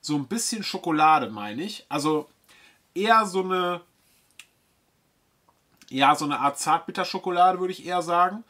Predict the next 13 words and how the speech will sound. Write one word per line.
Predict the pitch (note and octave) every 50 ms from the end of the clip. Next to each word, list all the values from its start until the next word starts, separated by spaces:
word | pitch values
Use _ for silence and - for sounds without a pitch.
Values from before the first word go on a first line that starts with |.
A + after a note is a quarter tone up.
| _ _ - - - - - _
Aber | - E3 E3 E3 E3
nur | E3 E3+ F3 E3+
sehr | C#3+ C#3 E3 F#3 G#3
dezent | G3 F#3+ F3+ - - G3 F3+
im | F3 D3+
Hintergrund. | E3 E3+ E3 E3 C3+ A#2+ A#2+ A#2 A#2
Was | D3+ D3+ -
hier | E3+
wirklich | F3 F3+ F3+ D3+
dominiert, | D#3 D#3+ D3+ D3+ D3+ E3 F#3 E3+
ist | E3 - -
die | D3+ C3+
Birne | A#2+ B2+ D3+ F3 G3 G3+ G#3 A3+ B3+ C4+